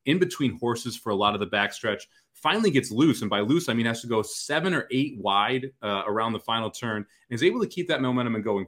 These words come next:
go forward. Um, obviously, there's a lot going,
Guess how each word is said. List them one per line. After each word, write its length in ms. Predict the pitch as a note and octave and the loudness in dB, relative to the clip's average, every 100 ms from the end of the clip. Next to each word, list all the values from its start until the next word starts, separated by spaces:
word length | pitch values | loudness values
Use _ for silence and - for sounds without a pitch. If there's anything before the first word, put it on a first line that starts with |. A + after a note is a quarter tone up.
| - | -4
go 140 | A#2+ G#2 | -2 0
forward. 520 | - A#2 G#2+ G2+ G2 - _ - | 0 2 2 2 -2 -12 _ -8
Um, 240 | F#2 F2+ | -6 0
obviously, 460 | A#2+ D3 D#3 - C3 | 2 2 0 0 0
there's 140 | A#2 | 0
a 60 | G2+ | 0
lot 340 | G#2+ A2 - | 2 0 2
going, 400 | G#2+ G#2 G2+ G2+ | 0 0 -2 -4